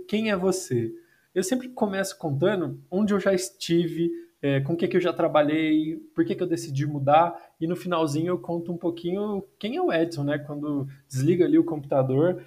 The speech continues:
é, e vai fazer alguma coisa, é, pra descontrair, pra relaxar, algum esporte, alguma coisa mais fora do trabalho. Então eu tento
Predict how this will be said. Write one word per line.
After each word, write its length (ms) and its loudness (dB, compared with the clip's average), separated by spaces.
é, 240 2
e 40 2
vai 160 6
fazer 220 0
alguma 320 2
coisa, 920 4
é, 300 2
pra 280 2
descontrair, 1040 -2
pra 200 2
relaxar, 840 4
algum 320 0
esporte, 600 -2
alguma 240 -8
coisa 320 -4
mais 240 -2
fora 240 4
do 140 -6
trabalho. 460 0
Então 220 2
eu 60 0
tento 380 2